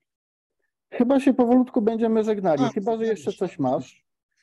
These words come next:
Speaker 2: Nie, wiecie co, no jest sporo takich zapowiedzi w tym tygodniu minionym,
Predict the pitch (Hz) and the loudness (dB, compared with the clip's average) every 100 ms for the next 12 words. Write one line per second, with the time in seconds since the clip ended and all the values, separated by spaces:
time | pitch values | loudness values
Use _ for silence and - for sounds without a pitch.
0 | _ - 359 403 247 254 277 269 277 277 | _ -6 0 2 2 0 -2 -2 -2 0
1 | 277 269 - - 285 262 254 247 226 214 | 0 -2 -4 0 2 2 0 -2 -4 -4
2 | 247 254 240 269 190 190 139 196 175 156 | -2 -2 2 0 0 -4 -6 -6 -6 -8
3 | 175 180 175 175 185 180 170 170 196 247 | -4 -4 -4 -8 -6 -4 -4 -2 -2 -4